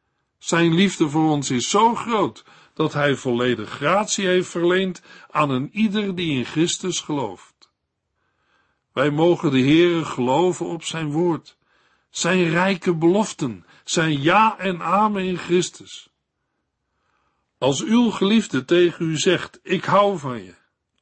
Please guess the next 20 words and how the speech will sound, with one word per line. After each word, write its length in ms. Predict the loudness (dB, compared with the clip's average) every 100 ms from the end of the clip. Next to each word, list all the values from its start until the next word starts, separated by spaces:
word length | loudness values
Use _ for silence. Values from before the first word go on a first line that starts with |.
| _ -2
antwoordt 640 | 0 0 0 2 2 2
u 120 | 0
dan 240 | 2 0 2
ook 260 | 0 0
met: 380 | -2 -4 -4 -20 _ _ _
"Ik 200 | -10 -8
hoop 380 | 0 2 2 0
dat 160 | -2
het 180 | -2 -4
echt 300 | -4 -8 -4
zo 180 | -2 0
is." 500 | 0 -4 -8 -12 -20 _ _ _ _ _ _ _ _ _ _ _
Het 260 | -14 -14
eerste 460 | -4 0 2 2 0
wat 180 | 0 0
daarna 420 | 0 0 2 0
terug 360 | 2 0 0 -2
wordt 220 | -6 -6
gezegd 460 | -8 -8 -8 -8
is: 380 | -12 -10 -12 -14